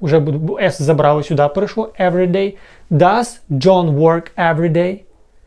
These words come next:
Те саме стосується we use they. Якщо ви хочете запитати, а Джейн і Джон сьогодні працюють, то це буде вони. І тоді вже буде стосуватися правило do, так?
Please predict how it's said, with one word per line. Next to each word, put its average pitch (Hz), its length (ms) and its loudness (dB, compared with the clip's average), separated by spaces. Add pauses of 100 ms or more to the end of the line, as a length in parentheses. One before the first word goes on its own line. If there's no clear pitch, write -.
(360)
Те 160 100 0
саме 190 280 0
стосується 190 560 0
we 175 380 4
use 170 100 4
they. 175 180 4
Якщо 147 220 2
ви 156 60 4
хочете 160 260 -4
запитати, 165 560 -2
а 185 140 2
Джейн 156 720 2 (300)
і 180 100 2
Джон 156 480 4
сьогодні 165 400 2
працюють, 170 460 0 (240)
то - 100 -12
це 208 140 4
буде 208 220 4
вони. 170 340 2
І 147 80 -8 (260)
тоді 147 200 -2
вже 190 160 2
буде 180 180 -4
стосуватися 175 640 -4 (400)
правило 170 440 2
do, 139 380 2 (260)
так? 160 320 0